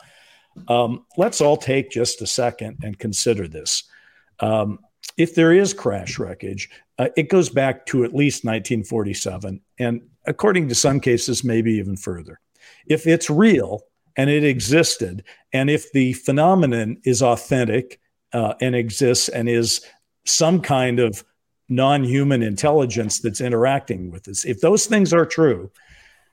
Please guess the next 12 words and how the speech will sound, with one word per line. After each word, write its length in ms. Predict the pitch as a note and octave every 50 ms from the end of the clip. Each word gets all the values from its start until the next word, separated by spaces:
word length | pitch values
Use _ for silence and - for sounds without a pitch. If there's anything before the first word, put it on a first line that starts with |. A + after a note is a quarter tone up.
| _ _ _ _ _ _ _ _ _ _ _
we've 220 | D#3 F3+ F#3 -
gone 400 | - A#3 A3+ A#3 A3+ G#3 F3 C3+ - _ _ _ _ _ _ _ _ _ _ _ _ _ _ _ _ _ _ _ -
eight 260 | F#3 A#3 C4 B3 C#3
decades 720 | C3 F3 F#3 F#3 - F3+ A#2+ F#2 E2+ - - - - - - _ _ _ _ -
nearly 360 | B2+ A#2+ A2+ G#2+ F#2+ F#2+ F#2+
now, 340 | F2+ E2 D#2+ D2 D#2+ E2 _ _ _ _
eight 240 | - A#3 D4 - D#3
decades 600 | D3+ F#3+ G3+ G3 G3+ C#3+ A#2 G2+ G2 G2+ - - - - _ _
where 260 | C#3+ D3 D3 D3 D3+ - - _ -
a 120 | - C#3 C#3
basic 640 | B2 G#2+ - D#3+ E3 F#3 G#3+ F#3 - A3 G3+ G3 -
fact 580 | - - - D#3 C3+ C#3 C#3 C#3 - - -